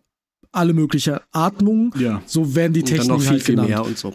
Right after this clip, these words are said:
Speaker 1: Genau.
Speaker 3: Stück für Stück
Speaker 1: Ähm,
Speaker 3: krieg-, krieg-,
Speaker 2: Genau.
Speaker 3: kriegt man irgendwie mehr davon mit, dass irgendwer so bestimmte Sachen kann.
Speaker 2: Ja.
Speaker 1: Genau.
Speaker 3: Und Elemente
Speaker 1: Und,
Speaker 3: Zeug.
Speaker 1: und
Speaker 2: Und der
Speaker 1: unser
Speaker 2: Haupt-
Speaker 1: Main Character, Tanjiro,
Speaker 2: Tanjiro
Speaker 1: ist ein Wasseratmer. Marvin, mach du gern weiter, war ja auch deine Hausaufgabe hauptsächlich.
Speaker 2: Ja, was halt auch,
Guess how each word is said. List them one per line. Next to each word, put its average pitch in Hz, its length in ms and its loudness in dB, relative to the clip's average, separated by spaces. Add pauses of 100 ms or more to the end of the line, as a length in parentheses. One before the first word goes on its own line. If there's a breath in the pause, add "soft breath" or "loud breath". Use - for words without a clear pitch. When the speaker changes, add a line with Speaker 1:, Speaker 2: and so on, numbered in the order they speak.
(120)
Speaker 1:
Genau. 113 300 0
Speaker 3:
Stück 127 180 -2
für 139 100 -4
Stück 147 200 -2
Speaker 1:
Ähm, 139 280 0
Speaker 3:
krieg-, - 60 -14
krieg-, - 180 -2
Speaker 2:
Genau. 135 180 -2
Speaker 3:
kriegt - 200 -6
man 117 80 -4
irgendwie 117 220 -2
mehr 117 140 0
davon 110 280 -2
mit, 117 140 -2
dass 110 120 -4
irgendwer 120 480 0
so 113 360 -4 (240)
bestimmte 117 500 -6
Sachen 107 280 -6
kann. - 160 -12 (120)
Speaker 2:
Ja. 110 160 -2
Speaker 1:
Genau. 139 140 0
Speaker 3:
Und - 60 -2
Elemente 117 400 0
Speaker 1:
Und, - 20 -12
Speaker 3:
Zeug. 107 240 -6
Speaker 1:
und 190 140 0
Speaker 2:
Und 117 180 -2
der - 100 2
Speaker 1:
unser 156 200 2
Speaker 2:
Haupt- 151 120 0
Speaker 1:
Main 180 300 2
Character, 208 640 -2 (340)
Tanjiro, 175 640 0 (180)
Speaker 2:
Tanjiro 117 480 0
Speaker 1:
ist 123 140 0
ein 175 160 0
Wasseratmer. 123 640 -2 (640)
Marvin, 139 280 -2
mach 127 120 -4
du 156 120 -2
gern 131 140 0
weiter, 120 260 -2
war 120 100 -2
ja 123 60 -2
auch 120 80 -6
deine 117 220 -2
Hausaufgabe 113 480 -4
hauptsächlich. 131 380 -4
Speaker 2:
Ja, 110 280 -2
was 110 320 -4
halt 120 140 0
auch, 117 160 -2